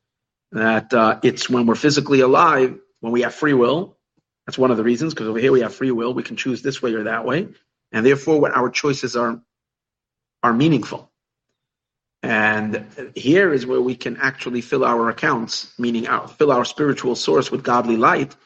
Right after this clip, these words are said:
And then over there, we receive the great light and revelation,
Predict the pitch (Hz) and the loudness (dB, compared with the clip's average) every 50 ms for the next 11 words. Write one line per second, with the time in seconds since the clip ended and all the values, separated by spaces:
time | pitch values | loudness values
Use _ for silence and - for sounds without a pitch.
0 | _ _ _ _ _ _ _ - 113 113 110 110 120 127 127 127 120 117 120 - | _ _ _ _ _ _ _ -10 -8 -6 -2 0 2 4 4 4 2 0 -2 -8
1 | _ _ _ _ _ _ _ _ _ _ _ _ _ _ _ - 117 110 101 123 | _ _ _ _ _ _ _ _ _ _ _ _ _ _ _ -4 -2 0 2 4
2 | 131 165 185 175 151 131 127 120 123 123 - _ _ _ _ _ _ _ _ - | 4 4 4 4 4 2 0 -2 -4 -6 -10 _ _ _ _ _ _ _ _ -10
3 | 127 120 - - 139 135 123 110 107 113 98 117 117 117 117 117 - 117 113 113 | -10 -8 -6 -2 0 0 0 0 -2 -4 -2 0 0 0 0 -2 -2 0 0 0
4 | 113 - - - 110 107 113 104 107 107 113 117 120 - - - _ | -2 -4 -8 -10 -8 -6 -6 -4 -4 -2 0 0 0 -2 -4 -10 _